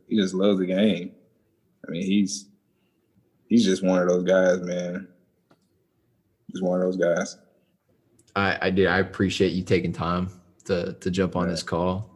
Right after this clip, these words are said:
Speaker 2: Like,
Speaker 1: Yeah.
Speaker 2: it's, it's really cool to, like, come full circle, you know, 'cause
Speaker 1: Yeah.
Speaker 2: you saw me when I was, like, just trying to,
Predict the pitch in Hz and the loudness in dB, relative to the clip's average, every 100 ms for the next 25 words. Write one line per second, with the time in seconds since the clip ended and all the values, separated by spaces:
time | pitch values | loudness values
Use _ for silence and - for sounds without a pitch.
0 | - 87 85 - 113 - - 123 123 107 | -4 0 0 2 2 2 4 4 6 6
1 | 123 113 98 - 95 92 87 82 82 - | 8 8 6 4 4 4 0 -2 -4 -10
2 | _ _ _ _ _ _ _ _ _ - | _ _ _ _ _ _ _ _ _ 0
3 | 117 98 107 101 - 92 - 87 90 - | 2 4 4 4 4 0 0 -6 -6 0
4 | 101 95 92 95 98 - 95 - - - | 2 4 4 0 0 0 2 0 -10 -20
5 | - 90 80 - _ _ _ - 123 - | -6 -4 -4 -8 _ _ _ 4 4 6
6 | 113 113 107 104 104 101 98 98 95 92 | 6 6 6 6 6 4 4 4 2 0
7 | 101 - 113 104 104 101 98 98 | -2 -2 0 2 2 2 2 0